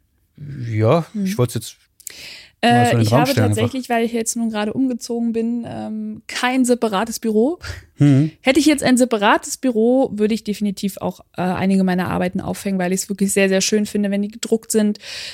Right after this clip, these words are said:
Speaker 2: wenn man die auf Leinwänden hat. Ähm, es ist einfach, es, ich finde, es ist eine ganz andere Wirkung, als wenn ich jetzt irgendein kleines Bild, äh, auf Facebook sehe.
Speaker 1: Mhm.
Speaker 2: Ähm,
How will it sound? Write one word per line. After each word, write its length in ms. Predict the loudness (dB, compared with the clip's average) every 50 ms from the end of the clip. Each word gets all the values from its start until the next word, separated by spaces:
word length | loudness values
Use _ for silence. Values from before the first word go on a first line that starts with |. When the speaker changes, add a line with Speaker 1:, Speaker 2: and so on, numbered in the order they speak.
| -8 -4
Speaker 2:
wenn 140 | 0 2 4
man 100 | 4 4
die 100 | 2 0
auf 120 | 0 2
Leinwänden 520 | 2 2 4 4 2 2 0 0 -2 -2 -4
hat. 200 | -6 -6 -6 -6
Ähm, 320 | -4 -2 -2 -2 -4 -4
es 100 | -6 -8
ist 140 | -10 -10 -8
einfach, 440 | -6 -6 -4 -4 -4 -6 -8 -10 _ _
es, 300 | -14 -12 -10 -12 -12 -14 _ _ -16
ich 140 | -14 -14 -14
finde, 320 | -14 -12 -8 -6 -4 -4 -4
es 140 | -6 -6
ist 100 | -10 -12 _ _ _ _ _ _ _ -20 -18 -10
eine 140 | -6 -4 -2 0
ganz 180 | 0 0 0
andere 220 | 0 0 0 2 2
Wirkung, 220 | 0 0 0 0
als 140 | -2 -2 -2
wenn 80 | -2 -2
ich 60 | -2
jetzt 120 | -2 -4 -2
irgendein 260 | -2 -2 -2 -2 -2
kleines 260 | -4 -2 -2 -2 0 2
Bild, 240 | 2 2 2 0
äh, 60 | -2 -2 -2
auf 120 | -4 -4 -4
Facebook 360 | -4 -6 -6 -6 -10 -14 -12
sehe. 240 | -10 -10 -10 -10 -12 _ _ -6 0
Speaker 1:
Mhm. 320 | 2 4 4 4 2 2 -2 -6 -12 _
Speaker 2:
Ähm, 560 | -4 -2 0 0 0 0 0 0 0 -2 -4